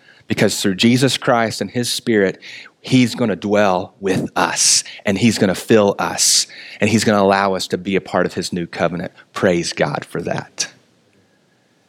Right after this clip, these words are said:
And so, church, if we believe that, if that really is true,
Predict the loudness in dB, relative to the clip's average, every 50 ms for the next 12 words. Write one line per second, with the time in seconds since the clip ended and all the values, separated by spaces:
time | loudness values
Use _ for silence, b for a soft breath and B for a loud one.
0 | _ _ _ _ _ _ _ _ _ _ _ _ _ _ _ _ -2 2 4 4
1 | 4 4 4 2 2 2 2 2 0 0 0 -2 -2 0 -2 -2 0 0 0 0
2 | 0 -2 -2 -2 -2 -2 -6 -8 -12 _ -14 -14 -14 -16 _ _ _ _ _ _
3 | _ _ _ _ _ _ _ _ _ _ _ _ _ _ _ _ _ _ _ _
4 | _ _ _ _ -6 0 2 2 2 2 0 -2 0 0 0 -2 -4 -6 -8 -12
5 | -12 -10 -6 -6 -4 -4 -4 -6 -8 -12 -16